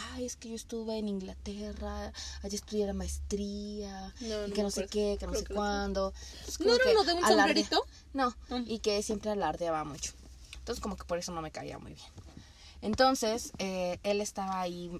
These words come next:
Speaker 1: me, en mi sueño, y yo lo veía perfectamente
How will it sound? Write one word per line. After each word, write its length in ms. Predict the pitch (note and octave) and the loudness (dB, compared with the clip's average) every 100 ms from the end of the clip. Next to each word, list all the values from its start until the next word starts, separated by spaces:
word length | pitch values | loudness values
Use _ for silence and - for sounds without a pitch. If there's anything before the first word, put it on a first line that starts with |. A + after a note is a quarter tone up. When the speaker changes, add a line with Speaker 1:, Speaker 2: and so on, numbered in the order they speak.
| - | -8
Speaker 1:
me, 220 | E3+ E3 F3 F2 D3+ B2 - - - - - - - | -8 -8 -10 -10 -12 -14 -16 -20 -20 -20 -20 -16 -8
en 140 | - G3 | -2 0
mi 80 | F#3+ | 0
sueño, 420 | A3 G3+ F#3+ D#3+ - - - - - - | 0 -2 -4 -8 -14 -20 -18 -16 -16 -4
y 100 | A#3 | 8
yo 100 | A#3+ | 10
lo 80 | C4 | 10
veía 260 | C4 A#3+ A#3+ | 8 6 4
perfectamente 840 | A#3+ - B3+ B3 B3+ A#3 - A3+ | 4 2 2 4 2 2 2 0